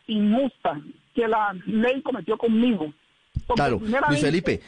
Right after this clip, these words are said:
Speaker 2: ¿y, y cómo
Speaker 1: Mira.
Speaker 2: empieza? Eh, ¿cómo termina usted sindicado de una masacre?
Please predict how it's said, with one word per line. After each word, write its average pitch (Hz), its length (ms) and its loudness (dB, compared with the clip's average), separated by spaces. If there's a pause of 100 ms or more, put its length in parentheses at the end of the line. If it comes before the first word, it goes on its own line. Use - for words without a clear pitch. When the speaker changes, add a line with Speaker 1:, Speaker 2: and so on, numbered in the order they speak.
(320)
Speaker 2:
¿y, 165 180 -4
y 165 240 -2
cómo 165 200 0
Speaker 1:
Mira. 175 120 2
Speaker 2:
empieza? 190 600 0
Eh, - 280 -8
¿cómo 175 260 0
termina 160 300 0
usted 185 420 0 (100)
sindicado 147 560 0
de 165 60 2
una 180 140 0
masacre? 117 540 -2